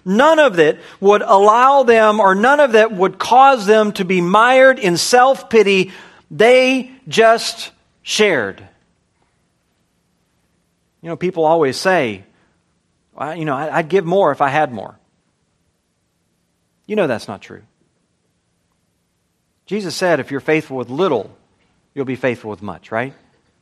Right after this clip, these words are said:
That's who these believers were. They were faithful. They were faithful to participate in the needs of the saints, contribute to the needs of the saints, not hindered,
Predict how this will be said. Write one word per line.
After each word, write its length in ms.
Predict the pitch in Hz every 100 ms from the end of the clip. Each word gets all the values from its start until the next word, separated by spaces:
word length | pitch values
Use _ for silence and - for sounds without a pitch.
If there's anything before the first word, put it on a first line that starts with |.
| _ _ _
That's 220 | 175 202
who 140 | 196 202
these 200 | 190 175
believers 460 | 151 170 170 160
were. 160 | 202 208
They 100 | 151
were 140 | 156
faithful. 580 | 156 214 226 220 117 - _ _ _ _ _ _ _ _ _ _
They 100 | 160
were 140 | 170
faithful 520 | 160 214 220 220 147 120
to 160 | 156
participate 680 | - 147 196 196 180 202 196
in 80 | 190
the 100 | 170
needs 400 | 175 190 190 156
of 120 | 160
the 80 | 160
saints, 760 | - 214 202 131 - - -
contribute 540 | - 151 - 208 202 202
to 80 | 170
the 120 | 160
needs 360 | 170 190 190
of 80 | 170
the 100 | 151
saints, 800 | 147 214 202 147 _ - - _ _ _ _ _ _ _ _ _ _
not 300 | 165 202 196
hindered, 640 | 175 214 202 185 147 127